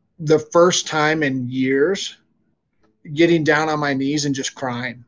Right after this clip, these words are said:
and just crying because I was so grateful for their health. And I was so embarrassed of my position, just steeped in, um, lack of education.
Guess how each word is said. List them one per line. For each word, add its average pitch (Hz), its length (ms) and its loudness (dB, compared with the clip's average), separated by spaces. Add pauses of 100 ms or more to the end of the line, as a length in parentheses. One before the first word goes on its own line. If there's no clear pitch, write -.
(480)
and 147 120 -4
just 147 200 -2
crying 147 320 0
because 139 200 -2
I 147 40 2
was 139 120 0
so 175 360 4
grateful 143 1040 2 (600)
for 156 300 4
their 131 200 2
health. 143 580 0 (720)
And 156 80 -2
I 156 40 2
was 147 140 0
so 180 320 4
embarrassed 147 840 2 (1080)
of 139 220 0
my 151 720 0
position, 139 800 -2 (580)
just - 520 -2
steeped - 800 -2
in, 143 240 -4 (440)
um, 240 440 -8 (680)
lack 143 280 0
of 139 80 -4
education. 127 720 -4